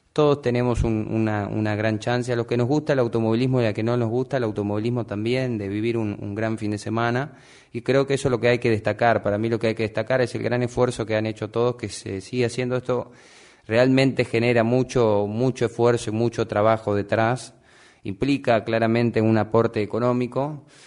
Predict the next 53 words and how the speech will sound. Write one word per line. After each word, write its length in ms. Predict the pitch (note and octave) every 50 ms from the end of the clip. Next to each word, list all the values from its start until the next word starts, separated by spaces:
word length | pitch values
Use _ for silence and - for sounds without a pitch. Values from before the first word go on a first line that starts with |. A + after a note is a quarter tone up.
| - _ _ _ -
Eh, 840 | - A2 G#2+ G#2+ G2+ G2+ G2+ G2 G2 G2 G2 G2 G2 G2 G2+ G#2 - _
pero 180 | - G#2 A2 A#2+
bueno, 240 | C#3 D3 C3+ B2 A2+
el, 140 | G#2+ G#2+ -
el 140 | - G#2+ G#2
autódromo, 520 | G#2+ G#2+ G#2+ C3 C3+ C#3+ C#3 C#3 C3+ B2+ A2+
la 80 | A2 G#2+
verdad 240 | A2 A#2 B2+ B2
que 60 | B2+ A#2+
el 100 | A#2 A#2+
año 180 | A#2+ A#2+ A2+
pasado 300 | G#2 A2+ - C#3 C3+ C3
lo 80 | A#2+ A#2
inauguramos 440 | A2 A2 G#2 G#2+ A2+ B2 B2 B2+ A#2+
nosotros, 440 | A2+ G#2+ - C3+ A#2+ A#2+ A#2 G#2+
ya 100 | - A#2+
se 120 | - - A#2+
han 120 | A#2+ A2+
corrido 300 | - G#2+ A2 A#2+ A#2+ A#2
un 80 | A2 G#2+
montón 260 | G2+ G#2 G2+ A#2+ A#2
de 80 | A2+ G#2
carreras. 720 | G#2+ G#2+ A2 B2+ C3+ C3+ C3 B2+ B2 B2 A#2+ A#2 - -
Este, 840 | - - G2+ G2 F#2+ G2 _ _ - G2+ G2 G2 G2 F#2+ F#2+ G2 G2 G2 G2+ G2+ G#2 G#2 G#2 _ _ _ _ _ - A2
el 80 | G#2 G#2
autódromo 520 | G2+ G2+ G#2 G#2+ A#2+ B2 A#2+ A#2+ A2+ A2
se 120 | G#2+ - G#2
pueden 220 | A2 A#2 A2+ A2
usar 320 | G#2+ G#2 - A#2+ A#2+ A#2 -
para 160 | G#2+ G2+ G2+
diferentes 420 | G2+ G2 A2+ A2 A2 A2 G#2+ G#2+
tipos 280 | G2 A#2 G#2+ - G#2 G2+
de 60 | G#2
eventos, 340 | A2+ B2+ C3+ C3 G#2+ - A#2
no 80 | A2 A2
solo 320 | - - A#2+ A2+ A2+ G2+
para 140 | G#2+ G2+ G2
lo 120 | G2 G2
que 140 | - G#2 G#2
son 300 | - - A#2 A#2 A2 G#2
carreras 400 | - G2 F#2+ G2+ A2 A2+ G#2 G2
de 80 | G2+ A2+
auto. 320 | A#2+ B2+ B2 A#2 - G#2+
Bueno, 180 | G#2+ A#2 A2+ G#2
inclusive 480 | G2 - G2+ F#2+ - - A2 A2+ G#2+
nosotros 420 | G#2 G2 F#2+ A2+ A2+ - G#2+ G#2+ G2 G#2
en 80 | G2+
el 100 | G2 F#2
fin 120 | G2+ A2 G#2+
de 80 | G#2
semana 360 | G2 G#2 G#2+ A2+ A#2+ A#2+ A#2
de, 140 | G#2+ G2 F#2
de, 180 | F2+ F#2+ -